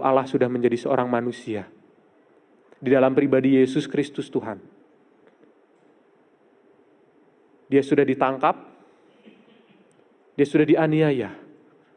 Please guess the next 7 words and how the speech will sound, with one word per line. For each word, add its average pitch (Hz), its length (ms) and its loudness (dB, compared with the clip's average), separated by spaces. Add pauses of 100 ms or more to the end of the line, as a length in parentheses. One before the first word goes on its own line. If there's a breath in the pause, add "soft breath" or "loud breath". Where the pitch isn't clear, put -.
(380 soft breath)
bahkan 127 240 -2
dia 127 80 2
sudah 120 240 -4
disalibkan, 117 640 -8 (160)
bukan 117 240 -6
karena 110 240 -10
kesalahannya. 107 640 -14